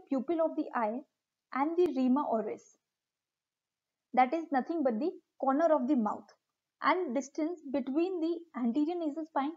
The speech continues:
and the lower border of the mandible should be measured using a Wills guide. So this is nothing but the measurement of anatomic landmarks. So this is A, when it is between the pupil of the eye and the rima oris, and next is the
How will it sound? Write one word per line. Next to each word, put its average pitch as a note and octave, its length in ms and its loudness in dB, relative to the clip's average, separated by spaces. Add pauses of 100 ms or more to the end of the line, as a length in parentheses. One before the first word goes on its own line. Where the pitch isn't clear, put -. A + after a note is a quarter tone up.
(120)
and C4+ 120 2
the D4+ 60 4
lower A#3+ 300 4
border A#3+ 260 0
of A3 120 -2
the A3+ 40 -4
mandible G#3+ 400 -2
should B3+ 240 -2
be D4+ 80 2
measured A3+ 380 0 (300)
using C4+ 360 0
a A3+ 640 -6
Wills D#4+ 280 0 (120)
guide. - 220 -2 (140)
So A#3 120 -6
this B3+ 160 -2
is D4 100 -6
nothing C4 380 -4
but A3 180 -2
the D4 140 -4 (300)
measurement C#4 500 0
of D#4 80 0 (220)
anatomic A#3+ 480 -4 (320)
landmarks. - 500 -2 (420)
So C#4 100 -2
this B3+ 200 0
is D#4+ 140 -6 (120)
A, C4 200 0 (240)
when B3 280 0
it D4 140 -4
is G4 160 -2 (560)
between D#4 480 -2
the D4+ 140 -2 (320)
pupil D4+ 340 0
of D#4+ 160 2
the D#4 120 -2
eye B3+ 180 0 (180)
and C4+ 140 0
the D4 80 4
rima B3 440 0
oris, G#3+ 320 -2 (520)
and D4 400 -2
next - 260 -2
is D4 120 -2
the D4 220 0